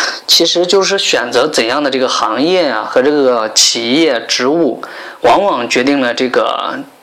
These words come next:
就是职业人可以积累到多少的这个职业含金量。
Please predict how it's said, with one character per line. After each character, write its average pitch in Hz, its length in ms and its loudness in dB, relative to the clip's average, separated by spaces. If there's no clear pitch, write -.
就 170 140 4
是 143 60 0
职 131 180 0
业 165 100 4
人 135 220 2
可 160 160 0
以 135 180 0
积 160 220 2
累 135 180 2
到 123 300 2
多 202 300 2
少 120 180 -2
的 123 160 0
这 127 140 0
个 113 260 0
职 - 140 2
业 165 100 4
含 147 220 0
金 180 100 0
量。 190 200 0